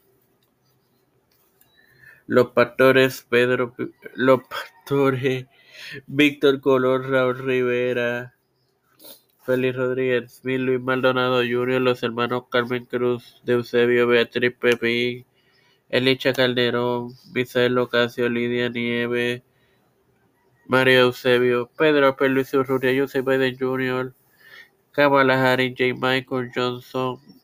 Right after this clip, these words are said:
eh, José Luis Delma Santiago, Rafael Hernández Montañez,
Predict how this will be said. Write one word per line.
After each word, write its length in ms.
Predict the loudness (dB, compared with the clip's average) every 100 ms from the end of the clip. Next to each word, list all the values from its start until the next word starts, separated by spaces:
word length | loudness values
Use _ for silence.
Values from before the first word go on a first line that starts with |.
| _ _ _ _ _ _
eh, 520 | -14 -10 -10 -10 -12 -16 _ -20 -20 _ _ _ _ _ _ _ _ -20 -20 -18 -14 -16 -18 _ _ -20
José 360 | 0 0 2 4
Luis 160 | 4
Delma 280 | 2 2 0
Santiago, 480 | 0 -2 2 4 4
Rafael 460 | 2 0 2 2 2
Hernández 460 | 0 -2 0 -4
Montañez, 1160 | -2 -4 -2 -4 -4 -4 -2 -2 -6 -18 -20 -20